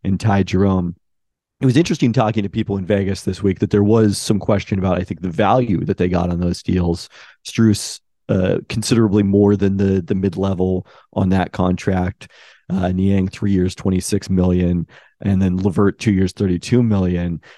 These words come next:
Whether some of those were a, a little bit, you know, pain to, to try to address that specific need, and because of the fact that they had that ability to do so this year.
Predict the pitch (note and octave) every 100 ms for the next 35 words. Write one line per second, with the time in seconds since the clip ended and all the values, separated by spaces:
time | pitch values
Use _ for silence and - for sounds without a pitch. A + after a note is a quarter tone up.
0 | _ - G#2+ G2+ G2+ - A2 G2 G2+ G2
1 | F#2+ G2 F2+ - - A2+ - - A#2+ B2
2 | B2 G#2 A2 G2+ F#2+ _ _ _ _ A#2
3 | F#2+ F2 F2 - G2+ - - B2 A2 G2+
4 | F#2+ F#2 F#2 - G2 F2 E2+ - F#2+ F2+
5 | F2+ - - F#2+ F#2 F2+ F2 E2+ - -
6 | A#2 G2+ G2+ F#2+ G#2+ F#2 F2+ F2+ F#2 F#2
7 | G2+ G#2 F#2 F2 F2+ F2 F2+ G2 F#2 F2+
8 | F2+ F#2 F2 F2 F2+ F2+ D#2 F2+ - E2+
9 | D2+ E2+ - F2 -